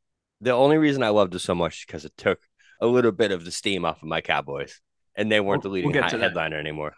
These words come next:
Speaker 1: Yeah, they weren't the
Speaker 2: I,
Speaker 1: leading
Speaker 2: I, lo-, I
Speaker 1: headliner,
Speaker 2: love
Speaker 1: so.
Speaker 2: how you, uh, I love how you said in the group chat, you said, um,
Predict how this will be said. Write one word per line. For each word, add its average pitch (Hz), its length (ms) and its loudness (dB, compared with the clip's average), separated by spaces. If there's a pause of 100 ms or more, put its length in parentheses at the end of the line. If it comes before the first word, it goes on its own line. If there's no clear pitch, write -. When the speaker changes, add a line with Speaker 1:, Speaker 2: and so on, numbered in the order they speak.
Speaker 1:
Yeah, 92 100 -2
they 92 80 -2
weren't 110 200 -4
the 147 60 2
Speaker 2:
I, 156 40 4
Speaker 1:
leading 143 140 0
Speaker 2:
I, 147 80 2
lo-, 160 160 2
I - 80 -2
Speaker 1:
headliner, 151 120 2
Speaker 2:
love 190 160 2
Speaker 1:
so. - 60 -8
Speaker 2:
how 202 140 0
you, 151 340 -2
uh, 110 280 -4
I 117 100 -10
love 131 180 -6
how 139 80 -6
you 120 180 -6
said 113 460 -8
in 117 120 -10
the 113 80 -8
group 104 240 -8
chat, 101 280 -8
you - 60 -12
said, 104 280 -10
um, 87 300 -12